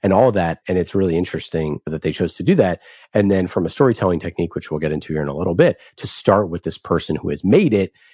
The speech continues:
from the origins of Acapulco in this very, like, touristy sort of, you know, the height of a thing. And so you get a little bit of the period piece type stuff here, which I think is really cool and interesting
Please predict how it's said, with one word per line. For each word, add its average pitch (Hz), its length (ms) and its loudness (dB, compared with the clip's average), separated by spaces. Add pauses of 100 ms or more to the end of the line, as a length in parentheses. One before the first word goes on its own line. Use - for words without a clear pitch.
(320)
from 107 640 4 (380)
the 104 160 4
origins 98 760 2
of 87 420 0
Acapulco 82 600 -2
in 87 200 -2
this 78 220 -4
very, 78 320 -2
like, 73 200 -4
touristy 76 640 -4
sort 76 280 -4
of, 71 200 -4 (100)
you 87 60 -2
know, 76 140 -2
the 69 80 -2
height 80 240 -4
of 69 100 -6
a 69 60 -8
thing. 71 320 -4
And 69 100 -8
so 76 300 -4 (220)
you 98 100 0
get 120 140 6
a 95 80 4
little 110 320 4
bit 98 160 2
of 87 100 0
the 82 80 -2
period 87 480 0
piece - 340 -6
type - 300 -2
stuff 92 300 0
here, 78 200 -2
which 73 160 -8
I 78 80 -4
think 78 220 -8
is 80 160 -12
really 73 240 -6
cool 73 140 -6
and 82 100 0
interesting 85 480 -2